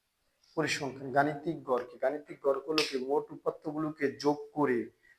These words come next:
মানে, যতগুলো সংখ্যা থাকে সেই সংখ্যাগুলোকে দিয়ে ভাগ করলে যে সংখ্যা পাওয়া যাবে তার গাণিতিক গড়। মোট উপাত্ত পরিসংখ্যানে ব্যবহৃত, মোট উপাত্তগুলো যোগ করে, পরিসংখ্যানে ব্যবহৃত মোট উপাত্তগুলো যোগ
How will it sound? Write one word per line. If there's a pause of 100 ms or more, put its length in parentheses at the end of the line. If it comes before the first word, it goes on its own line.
(160)
মানে,
যতগুলো
সংখ্যা
থাকে
সেই
সংখ্যাগুলোকে
দিয়ে
ভাগ (100)
করলে
যে
সংখ্যা
পাওয়া
যাবে
তার
গাণিতিক
গড়।
মোট
উপাত্ত (100)
পরিসংখ্যানে
ব্যবহৃত, (600)
মোট
উপাত্তগুলো
যোগ (140)
করে, (160)
পরিসংখ্যানে
ব্যবহৃত
মোট
উপাত্তগুলো
যোগ